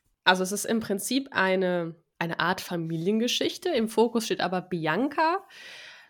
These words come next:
die, als sie sieben Jahre alt ist, ihre Schwester verliert. Also ihre Schwester Stella stirbt, als sie vierzehn ist. Und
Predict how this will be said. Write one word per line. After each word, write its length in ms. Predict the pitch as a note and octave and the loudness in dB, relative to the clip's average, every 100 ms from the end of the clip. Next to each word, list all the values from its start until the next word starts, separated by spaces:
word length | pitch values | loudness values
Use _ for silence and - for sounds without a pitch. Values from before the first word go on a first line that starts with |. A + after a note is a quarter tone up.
| _ _ _ - | _ _ _ -4
die, 640 | G#3 A3 A3 A3 A3 A3 _ _ - | 2 4 6 6 4 -2 _ _ 2
als 220 | G3 G3 | 2 2
sie 100 | G3+ | -2
sieben 360 | F3+ B3 B3+ G#3+ | 0 2 4 4
Jahre 380 | F#3+ A3 A#3 | 4 4 4
alt 480 | - G3+ G3+ - - _ - | 2 2 0 -4 -6 _ 0
ist, 300 | G3+ A3 - | 2 2 -2
ihre 240 | F3+ F3 | -2 0
Schwester 380 | E3+ - C#4 C#4 | 0 0 0 -2
verliert. 440 | C#4 C4 B3+ D4+ - | 0 -2 0 0 0
Also 180 | F#3+ | -4
ihre 200 | F#3 F#3 G3 | -2 -2 -4
Schwester 440 | A3 G#3+ - F#3+ | -4 -6 -4 -4
Stella 680 | - - G3 G#3+ C4 C4 C4 - - - - | -4 -2 2 4 6 4 0 -8 -20 -20 -8
stirbt, 480 | - - C4 C#4 - - | -2 6 6 4 -4 -2
als 200 | F#3 F#3 | -2 -2
sie 80 | F3+ | -6
vierzehn 400 | - A3+ C#4+ - | -4 -2 -2 -2
ist. 360 | D4+ - - _ - | -2 -4 -10 _ -4
Und 680 | G3+ F#3+ F#3 F3+ - - | 2 2 2 0 -4 -10